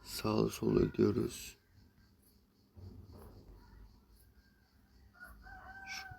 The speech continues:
bir iskelet malı kesin. Tamam. Zıplama ona.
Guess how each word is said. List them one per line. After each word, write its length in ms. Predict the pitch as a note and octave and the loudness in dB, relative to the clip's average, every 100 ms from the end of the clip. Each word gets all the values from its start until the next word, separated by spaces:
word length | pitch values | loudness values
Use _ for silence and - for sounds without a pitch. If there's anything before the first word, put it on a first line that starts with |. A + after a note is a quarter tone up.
| - | -4
bir 80 | G#2+ | 0
iskelet 540 | G#2 - - - - - | 2 0 0 -2 -2 -2
malı 340 | B2 G#2+ G#2 | -2 -2 -6
kesin. 320 | - A#2 - - - - - - - - - - - - - - - - - - - - - - - - | -8 -8 -8 -12 -20 -20 -20 -20 -20 -20 -20 -20 -20 -20 -16 -14 -14 -16 -16 -14 -12 -10 -10 -12 -12 -10
Tamam. 440 | C3+ B2+ B2 A2 - - - - - - - - - - - - - - - - - - - - - - - - - - - - - - - - - - - | -4 -2 0 0 -4 -12 -16 -16 -16 -18 -18 -16 -10 -10 -10 -10 -10 -10 -10 -10 -12 -14 -14 -14 -14 -12 -12 -10 -10 -10 -8 -6 -6 -4 -2 -2 -2 -2 -2
Zıplama 480 | - A#2 - B2 B2 | 0 0 2 4 4
ona. 320 | A2 B2 C3 | 6 8 6